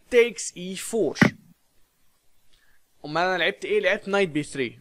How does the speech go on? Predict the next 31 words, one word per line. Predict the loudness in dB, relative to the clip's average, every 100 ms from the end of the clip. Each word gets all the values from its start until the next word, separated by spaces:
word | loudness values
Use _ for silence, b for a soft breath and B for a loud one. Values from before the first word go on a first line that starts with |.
| -4
فكره | -2 -2 -2
نايت | -4
بي | -4 -6
ثري | -6 -8
بمنتهى | -8 -8 0 2
البساطه | 2 0 0 2 2 0 -4 b b b b -6
ان | -6 -6
الفيل | -8 -4 -2 2
ده |
لو | 2
سمحت | 2 -4 -4
هاته، | -4 -4 -10 _ _ _ _ _ _ _
الفيل | -8 0
ده | 0
لو |
جه | 0
هنا | -2 -2 -4
بيتاكل، | -4 -8 -4 -4 -2
لو | -4
جه | -2
هنا | -4 -2 -4
بيتاكل، | -4 -6 -2 -2 -2 -4 -6
ولو | -4 0 2
مشي | 0 -2 -4 -2
الحصان | -2 -2 -6 -4 -4
بيروح. | -4 -4 -8 -16 -20 _ _ _ b b b b b b b b b 8
لكن | 8 8
مش | 0 4
عاجبك | 4 4 2
كمبيوتر | 2 0 2 4
قوي، | 6 6 2